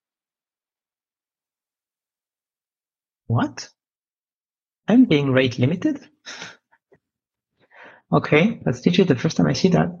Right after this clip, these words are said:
but, uh, why am I being rate limited?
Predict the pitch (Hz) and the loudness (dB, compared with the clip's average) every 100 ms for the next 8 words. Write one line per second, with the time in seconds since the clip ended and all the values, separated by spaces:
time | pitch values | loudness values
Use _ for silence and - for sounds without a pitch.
0 | _ 160 - 175 165 165 165 175 - _ | _ -10 -8 -6 -4 -4 -6 -8 -12 _
1 | _ _ _ _ _ _ _ _ _ _ | _ _ _ _ _ _ _ _ _ _
2 | _ _ _ _ _ 156 160 170 160 160 | _ _ _ _ _ -4 0 2 2 2
3 | 160 160 - 202 - 143 | 2 0 -2 -2 -2 -6